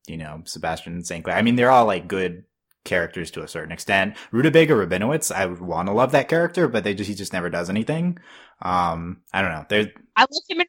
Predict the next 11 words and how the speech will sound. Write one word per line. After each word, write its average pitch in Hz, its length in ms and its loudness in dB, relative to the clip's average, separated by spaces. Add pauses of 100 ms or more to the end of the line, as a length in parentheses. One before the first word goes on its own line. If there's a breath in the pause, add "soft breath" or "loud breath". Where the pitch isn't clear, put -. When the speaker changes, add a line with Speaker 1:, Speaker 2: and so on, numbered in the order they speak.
Speaker 2:
relation 302 440 4
to 277 80 2
Princess 240 420 -6
Carolyn 190 560 2
and 190 80 -2
when 196 120 0
she 226 140 0
takes 196 260 0
the 196 80 -2
business 175 640 -2
away. 196 480 2